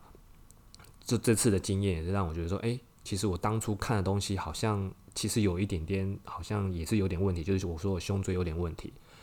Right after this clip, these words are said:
然后只是我觉得那问题没那么大，可是这次发生问题之后给物理治疗师看，其实他觉得那个胸椎问题是很大的，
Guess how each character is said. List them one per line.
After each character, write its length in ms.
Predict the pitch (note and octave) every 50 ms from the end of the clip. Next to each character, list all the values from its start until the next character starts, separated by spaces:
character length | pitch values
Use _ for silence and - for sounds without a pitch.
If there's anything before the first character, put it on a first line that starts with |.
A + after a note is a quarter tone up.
| - - - - -
然 80 | -
后 60 | G2+
只 100 | - -
是 100 | - -
我 140 | A2+ G2 F2
觉 140 | - - F2
得 100 | F2 F#2
那 80 | G2 A2+
问 140 | B2 A#2
题 160 | G2 - F#2+ F2
没 140 | F2+ F#2+
那 80 | F#2+ F#2+
么 140 | F2+ E2+ E2
大， 240 | - - F2+ D#2+ D#2
可 140 | - - D#2+
是 100 | G2+ G#2+
这 140 | - B2 G#2
次 120 | A2+ A2+
发 180 | - G#2 G2 G#2
生 180 | - G#2+ G#2
问 120 | A2 G#2 F#2+
题 160 | F#2 F2 D#2+
之 120 | - G2
后 80 | F#2+ F#2
给 180 | F2+ - E2+ D#2
物 180 | - G#2 G2+
理 80 | F2+ E2+
治 120 | E2 -
疗 120 | F#2 F2 E2+
师 120 | - F#2+
看， 180 | - F#2+ F#2 F2
其 140 | - - G#2
实 80 | F#2+
他 120 | F#2 G#2 G#2
觉 140 | - F2+
得 140 | D#2+ E2 E2+
那 100 | E2+ G2 F#2+
个 120 | F#2+ F2
胸 240 | - - G2 F#2 F#2+
椎 120 | - F#2+
问 180 | F#2+ G2 F#2+ F2+
题 160 | - - D2+
是 140 | - - E2
很 120 | D#2+ D#2 -
大 320 | - - E2 - - -
的， 140 | - -